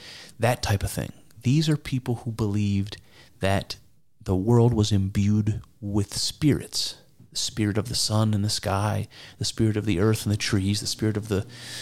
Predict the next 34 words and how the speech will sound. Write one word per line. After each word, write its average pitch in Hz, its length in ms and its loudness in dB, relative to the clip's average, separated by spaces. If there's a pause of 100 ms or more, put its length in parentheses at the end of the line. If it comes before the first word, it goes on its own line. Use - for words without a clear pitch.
(220)
you 107 100 2
know, 92 280 2 (180)
uh, 92 420 0
the 107 80 -2
rivers, 107 440 2
and, 90 180 -2
and, 95 380 -2
um, 87 400 -2 (100)
every 104 260 0
animal 107 320 2
has 101 160 0
a 117 60 -4
spirit, 110 420 2
and 98 180 -2
so - 180 -2
do 95 60 -6
you 98 180 -4
and 85 100 -2
I, 113 260 4
and 98 140 2
all 95 140 0
this. 117 220 0
This 156 220 -2
is 165 120 -2
how 139 160 0
they 123 140 4
see 117 280 2
the 87 140 0
world, 120 500 2 (340)
as 113 180 0
imbued 113 580 4
with 107 160 0
this 110 200 0
mystical 104 720 2